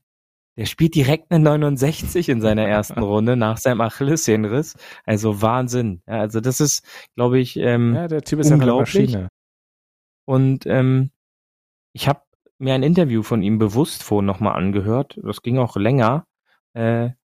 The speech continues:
Speaker 1: da hat er mal drüber gesprochen, äh, wie so sein Alltag aussah, ähm, in der, ja, Recovery Time.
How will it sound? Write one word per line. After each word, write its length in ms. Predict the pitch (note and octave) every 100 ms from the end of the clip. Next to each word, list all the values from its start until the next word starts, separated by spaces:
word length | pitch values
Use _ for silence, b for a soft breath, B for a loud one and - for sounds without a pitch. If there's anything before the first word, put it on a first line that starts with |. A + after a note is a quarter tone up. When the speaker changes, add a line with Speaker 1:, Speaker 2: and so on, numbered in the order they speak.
| _
Speaker 1:
da 160 | G2+ -
hat 120 | -
er 80 | D#3+
mal 140 | C#3+
drüber 320 | B2+ C3 C#3
gesprochen, 720 | A#2+ A2+ - G#2+ A#2 E3 F3+ F3+ _ _ _ _ -
äh, 120 | -
wie 180 | A#2+ B2+
so 160 | B2 A#2+
sein 460 | A#2 A2 G#2 G2+ -
Alltag 460 | F#2+ A2+ E3 E3
aussah, 560 | D#3 E3 - F#3 A3 C#4+ _ -
ähm, 300 | A#2+ A#2 G#2+
in 200 | A#2+ A2+
der, 380 | A2+ G#2 G#2 G#2 _ _ _ _ _ -
ja, 320 | G#2+ G#2 F#2+
Recovery 560 | A2 G#2+ A2 B2+ D#3 F3+
Time. 400 | - F3 G3 B3